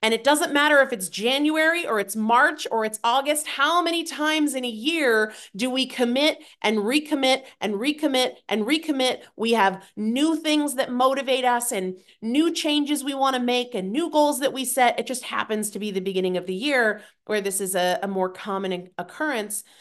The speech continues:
But I wanna say this, it's not a problem.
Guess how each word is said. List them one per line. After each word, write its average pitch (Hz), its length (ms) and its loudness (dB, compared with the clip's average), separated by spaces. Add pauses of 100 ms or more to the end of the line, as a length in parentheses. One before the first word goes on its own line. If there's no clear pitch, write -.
(160)
But 226 100 -2
I 233 40 2
wanna 269 240 -2
say 349 220 -4
this, 180 380 -4 (1120)
it's 247 200 -6
not 240 220 -2
a 330 100 -8
problem. - 580 -8